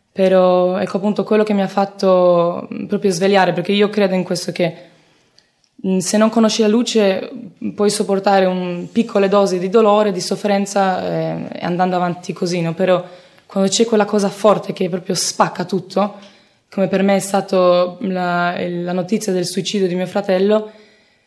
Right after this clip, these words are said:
ehm, penso che se non ci fosse stato questo, non, stato questo, io non mi sarei mai, mai ripresa, non mi sarei mai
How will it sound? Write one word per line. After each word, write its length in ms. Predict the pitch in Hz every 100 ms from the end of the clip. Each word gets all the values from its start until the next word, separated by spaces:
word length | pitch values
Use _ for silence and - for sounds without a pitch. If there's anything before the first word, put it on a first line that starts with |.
| _
ehm, 760 | - 180 180 175 175 180 - -
penso 200 | 214 196
che 100 | 202
se 140 | 214
non 120 | 214
ci 80 | 208
fosse 260 | 185 202 196
stato 280 | - 196 190
questo, 320 | 196 185 190
non, 480 | 180 180 180 180 190
stato 380 | - - 196 185
questo, 280 | 202 196
io 120 | 190 185
non 120 | 180
mi 80 | 175
sarei 260 | - 175
mai, 540 | 175 175 165 165 165 165 _ _ _ _ _
mai 220 | 208 185
ripresa, 360 | 175 175 180 185
non 100 | 190
mi 60 | 190
sarei 240 | 190 185
mai 320 | 190 196 180